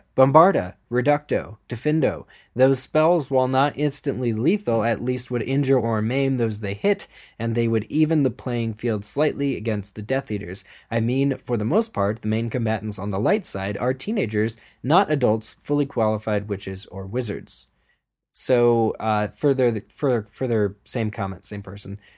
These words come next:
This book and Order of the Phoenix are supposed to be the turning point in the series when we see the books get darker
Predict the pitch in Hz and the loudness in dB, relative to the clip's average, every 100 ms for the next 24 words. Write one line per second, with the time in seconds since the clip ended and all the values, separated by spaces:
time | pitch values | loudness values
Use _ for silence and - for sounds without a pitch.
0 | _ - 160 160 156 139 - - 131 123 | _ 2 4 6 4 4 2 -4 -2 0
1 | 139 131 107 - 131 120 - 117 113 - | 0 0 0 -4 -4 -4 -4 -4 -2 -4
2 | - 123 - 110 113 101 - 180 208 143 | -4 -4 -4 -4 -4 -4 -2 2 2 0
3 | 113 107 - 107 104 - 104 107 107 101 | -2 -4 -4 -4 -4 -4 -2 -2 -4 -4
4 | 107 - 160 156 110 113 - 107 101 113 | -4 -2 0 0 0 -2 -2 -8 -4 -2
5 | 113 113 107 | -2 -2 -4